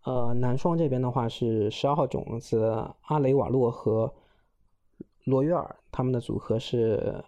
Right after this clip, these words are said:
打了三盘啊，前两盘都是抢七，然后第三盘一个六比三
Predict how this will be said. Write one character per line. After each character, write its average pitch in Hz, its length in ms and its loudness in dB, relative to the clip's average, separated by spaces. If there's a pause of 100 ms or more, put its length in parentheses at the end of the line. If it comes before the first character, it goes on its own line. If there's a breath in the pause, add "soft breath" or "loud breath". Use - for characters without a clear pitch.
(160)
打 - 200 -4
了 98 240 -4
三 180 180 2
盘 - 240 -6
啊， 117 140 -4
前 131 160 -2
两 127 100 -2
盘 123 140 -2
都 123 80 -2
是 110 360 0 (140)
抢 - 220 -6
七， - 280 -4 (100)
然 - 140 -8
后 113 300 -2
第 120 80 -4
三 120 180 -4
盘 120 240 -6
一 117 80 -4
个 127 120 -2
六 131 180 0
比 123 100 -4
三 147 220 -4